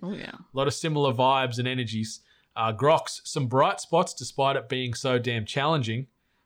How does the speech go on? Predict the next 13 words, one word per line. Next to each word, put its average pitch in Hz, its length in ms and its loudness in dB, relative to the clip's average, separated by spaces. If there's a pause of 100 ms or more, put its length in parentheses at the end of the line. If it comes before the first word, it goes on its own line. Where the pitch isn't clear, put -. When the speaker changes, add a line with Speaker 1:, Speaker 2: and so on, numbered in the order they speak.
Speaker 2:
Gossip 143 380 0
Dan, 117 380 -2
gaming 185 420 -2
being 156 240 -2
socially 151 440 -2
acceptable 127 680 -4
is - 80 -20
pretty 98 220 -8
neat. 95 240 -12 (760)
Uh, 101 180 -10
not 139 220 -6
Doritos 135 420 2
chip. - 300 -8